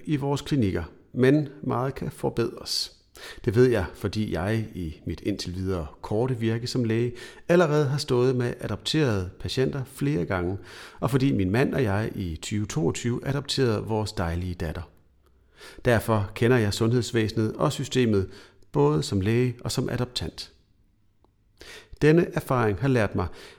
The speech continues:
at der er nogle specifikke udfordringer for både adopterede og adoptanter, som vi i almen praksis kan være med til at forebygge og afhjælpe langt bedre. Også selvom man ikke nødvendigvis kender til disse behov og problemer af egen erfaring. Denne artikel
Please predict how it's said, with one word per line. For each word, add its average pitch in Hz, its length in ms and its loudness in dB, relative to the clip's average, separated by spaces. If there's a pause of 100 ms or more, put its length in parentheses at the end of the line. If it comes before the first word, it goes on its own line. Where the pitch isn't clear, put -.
at 139 220 0
der 151 60 4
er 117 240 2
nogle 113 280 2
specifikke 143 560 -2
udfordringer 104 680 0
for - 140 -2
både 101 360 2
adopterede 104 520 0
og 110 300 0
adoptanter, 113 520 0 (260)
som 123 240 -2
vi 98 60 0
i 87 60 0
almen 117 360 4
praksis - 440 -2
kan 156 180 -2
være 143 140 0
med 110 220 4
til 113 300 0
at 110 100 -10
forebygge 127 640 2
og 139 200 4
afhjælpe 120 540 4
langt 92 360 0
bedre. 78 360 -2 (380)
Også 139 340 2
selvom 104 380 4 (380)
man 95 280 2
ikke 98 200 -2
nødvendigvis 117 640 4 (100)
kender 135 200 6
til - 220 0
disse 107 200 0
behov 90 400 0
og 95 100 -2
problemer 110 520 2
af - 180 -2
egen 117 280 2
erfaring. 76 360 -4 (880)
Denne 107 240 4
artikel 123 420 2